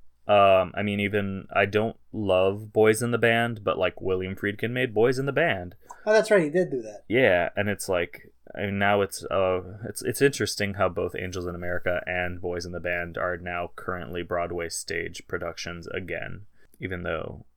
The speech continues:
Speaker 1: I think one is more interesting than the other. But anyway, so yeah, you should totally watch Angels in America. Thanks, y'all.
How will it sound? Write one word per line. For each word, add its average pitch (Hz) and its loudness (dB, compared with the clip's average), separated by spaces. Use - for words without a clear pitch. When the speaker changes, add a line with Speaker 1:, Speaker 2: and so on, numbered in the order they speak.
Speaker 1:
I - -12
think - -14
one 71 -8
is - -10
more 98 -2
interesting - -8
than 62 -12
the 71 -4
other. 76 -8
But 139 4
anyway, 98 2
so - 4
yeah, 190 8
you 120 0
should 123 0
totally 120 4
watch 101 6
Angels 110 0
in 113 0
America. 104 4
Thanks, 113 -2
y'all. 95 4